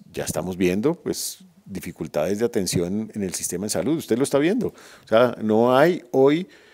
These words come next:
eh, plena disposición de la totalidad de los medicamentos en el país. Y eso, en parte, pues, por una circunstancia que se ha venido generando allí a través de decisiones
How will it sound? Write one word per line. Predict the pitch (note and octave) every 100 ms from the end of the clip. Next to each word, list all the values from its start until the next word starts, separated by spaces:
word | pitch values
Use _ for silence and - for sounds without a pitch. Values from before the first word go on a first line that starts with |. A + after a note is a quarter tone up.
| _ _ _ _
eh, | E2+ - _ _ -
plena | A#2+ B2 C#3+ D#3
disposición | D#3 A2+ - A2 G2 - G#2 G#2 B2 - -
de | -
la | A2 A2
totalidad | G#2 - G2 F#2+ F2+ F#2
de | G#2+
los | C3 C#3+
medicamentos | C3 G2 F2 E2+ F2 A2+ C3+
en |
el | A2
país. | - D#2+ C3 - - _ _ _ _ _
Y | G2+ E2+
eso, | - C3+ E3
en | - D#3 -
parte, | - G#2+ F#2 - D3
pues, | D#3+ E3
por | - - - - C#3
una | F2+
circunstancia | A2 B2 F#2+ - D#2 -
que | A#2
se | D#2
ha |
venido | F#2 G#2 A2+
generando | A#2+ F#2 F2 G#2+
allí | G#2+ A2
a |
través | A#2 A2 G2
de | G#2+
decisiones | A#2 G#2+ F2+ F#2 F#2 G#2